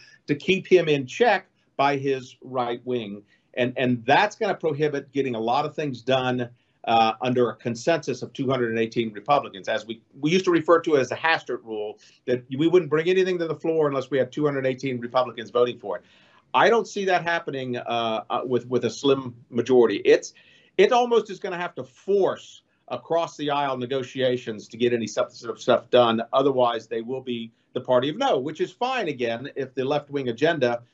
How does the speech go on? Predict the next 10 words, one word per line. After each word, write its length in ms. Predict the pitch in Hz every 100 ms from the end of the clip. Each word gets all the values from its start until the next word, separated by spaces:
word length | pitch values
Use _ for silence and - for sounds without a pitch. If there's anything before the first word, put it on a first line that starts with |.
| _ _
is, 280 | 123 127 117
is 220 | - 123
that 180 | 143 143
extreme, 440 | 120 - 180 143 127
then 120 | 123
you 100 | 127
need 200 | 151 151
to 60 |
be 120 | 101 95
no. 240 | 92